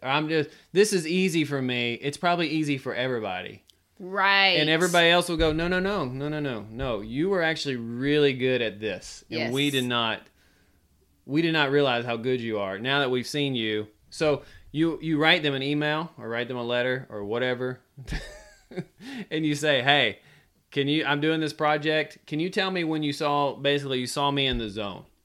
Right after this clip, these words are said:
Speaker 2: Right.
Speaker 1: And hopefully they'll write something back. <laughs> No, I'm just kidding. But, but take what they, if you, if you ask ten people to do that,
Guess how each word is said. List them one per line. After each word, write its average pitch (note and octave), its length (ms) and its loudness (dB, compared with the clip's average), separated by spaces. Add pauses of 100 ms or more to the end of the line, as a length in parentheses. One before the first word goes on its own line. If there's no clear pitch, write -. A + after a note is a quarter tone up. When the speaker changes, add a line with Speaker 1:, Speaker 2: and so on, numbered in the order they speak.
(100)
Speaker 2:
Right. D3 320 -10 (840)
Speaker 1:
And A2+ 80 -12
hopefully C3+ 320 -2
they'll B2 140 0
write A2 200 -4
something G2 240 -14
back. F#2+ 320 -12
<laughs> - 680 -10
No, C3+ 220 0
I'm A2+ 160 -2
just A2+ 120 -8
kidding. A#2+ 200 -2 (280)
But, F#3 360 4 (260)
but F#3+ 340 2
take F3+ 420 -2 (160)
what C3 460 -2 (200)
they, C#3 320 -2
if C3+ 140 -6
you, F3 320 -4
if C3+ 120 -8
you D#3+ 160 -2
ask D3 220 0
ten D3+ 240 -4
people C3+ 300 -6
to G#2 60 -8
do G2 200 -6
that, F#2 340 -10